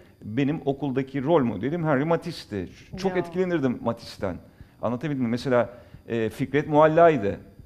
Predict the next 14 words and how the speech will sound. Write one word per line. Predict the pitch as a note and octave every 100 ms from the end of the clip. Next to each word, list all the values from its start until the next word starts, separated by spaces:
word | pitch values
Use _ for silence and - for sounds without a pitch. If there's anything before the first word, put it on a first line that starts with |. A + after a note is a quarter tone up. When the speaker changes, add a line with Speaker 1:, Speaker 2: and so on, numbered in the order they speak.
| - -
Speaker 1:
Yani | G#2 G2 -
çok | - F#3 F3+
fütursuzca | D3 D#3 C#3+ F#3+ D3+ C#3+
ve | A#2 B2 A2 - - G#2+
s-, | - - - A2+
e, | A#2+
sert | A#2 - E3+ -
renkleri | D#3 B2 A2+ G2+
kullanmış. | G#2+ G2 F#2+ E2+ E2+ - - - -
E, | - A2
dolayısıyla | C3 D3+ F#3 G3 E3+ G3+ - - - -
benim | C3+ D#3 C3+
renkçi | C#3 C#3 F3+
mesela | D3+ C3+ A2+